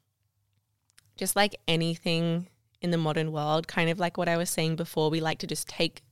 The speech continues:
bits that sound lovely and run with them. You know,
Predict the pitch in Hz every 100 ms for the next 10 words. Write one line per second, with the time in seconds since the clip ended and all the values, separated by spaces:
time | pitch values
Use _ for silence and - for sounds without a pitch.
0 | - - 240 - - - _ _ _ _
1 | _ _ 160 - - - 170 170 185 165
2 | 196 247 294 294 _ _ 170 156 151 156
3 | 170 196 - 240 277 302 _ _ _ _
4 | _ _ _ _ 180